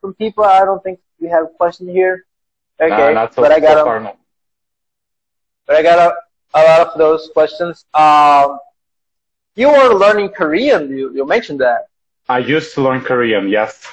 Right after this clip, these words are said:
Speaker 2: yes, yes. That was, uh, a unique experience, sort of. A very unique experience.
Speaker 1: Well,
Speaker 2: Yeah, uh,
Speaker 1: well, I have, I have no expe-, experience with the Asian language,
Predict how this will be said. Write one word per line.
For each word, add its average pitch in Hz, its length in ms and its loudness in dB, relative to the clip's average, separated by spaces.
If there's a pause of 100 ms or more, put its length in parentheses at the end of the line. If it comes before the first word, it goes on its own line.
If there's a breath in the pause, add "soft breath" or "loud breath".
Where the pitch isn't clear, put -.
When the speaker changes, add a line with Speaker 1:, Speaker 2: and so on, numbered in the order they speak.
Speaker 2:
yes, - 340 -4
yes. 95 260 -2
That 123 260 -6
was, 120 220 -2
uh, 117 240 -2
a 135 60 -2
unique 143 320 -2
experience, 139 800 -4
sort 107 300 -2
of. 90 160 -4 (260)
A 92 60 -18
very 127 300 -2
unique 127 260 -2
experience. 143 720 -2
Speaker 1:
Well, - 100 -20 (2000)
Speaker 2:
Yeah, 135 220 -2 (100)
uh, 113 260 -2
Speaker 1:
well, 185 180 4
I 185 120 4 (140)
have, - 200 4
I 170 180 4
have 208 140 2
no 208 220 4
expe-, 208 400 0
experience 196 500 0
with 180 340 -2
the 185 280 0
Asian 175 320 0
language, 170 560 -2